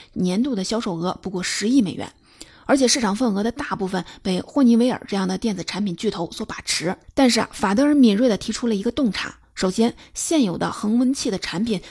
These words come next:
没有一款令人满意的，智能化的程度远远落后于其他的消费电子产品。其次，美国家庭每年一半的电费的账单都花费在恒温器上，大约是两千五百美元，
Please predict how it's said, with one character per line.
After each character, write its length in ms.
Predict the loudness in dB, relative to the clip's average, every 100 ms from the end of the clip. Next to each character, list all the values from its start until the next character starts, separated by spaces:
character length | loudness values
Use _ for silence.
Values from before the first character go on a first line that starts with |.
| 0
没 120 | 4
有 160 | 4 2
一 160 | -2
款 200 | -4 -6 0
令 120 | 4
人 120 | 4
满 140 | 4 2
意 140 | 2
的， 140 | 2 -2 _ -20 -20 -4
智 100 | 4
能 140 | 4
化 140 | 4 0
的 80 | -2
程 280 | -4 -2
度 160 | 0 0
远 140 | 0
远 140 | 0 -2
落 180 | -2 -4
后 180 | -4
于 120 | -4 -6
其 260 | -6 -6
他 180 | -4 -2
的 80 | -4
消 160 | -4
费 120 | -4 -4
电 160 | -4
子 40 | -6
产 200 | -8 -6
品。 200 | -6 -6 -10 _
其 120 | -4 -4
次， 220 | -2 -4 -6 -14
美 240 | 0 0 2
国 140 | 0
家 180 | -2 -2
庭 220 | 0 -2 0
每 180 | -2 0
年 260 | -2 -2
一 120 | -4
半 280 | -4 -4 -4
的 120 | -4
电 180 | -4 -4
费 100 | -4
的 80 | -4
账 200 | -4 -4
单 120 | -4 -6 -6
都 120 | -4
花 280 | -4 -4 -6
费 120 | -4
在 200 | -4 -4 -10 -16
恒 180 | -4 -2
温 140 | -2
器 160 | -2 -4
上， 180 | -6 -8 _ _ _
大 160 | -4
约 160 | 0 0
是 240 | 0 -2
两 180 | -2 -4
千 220 | -2 -2
五 160 | -2 -2
百 140 | -2
美 100 | -2
元， 160 | -6 -8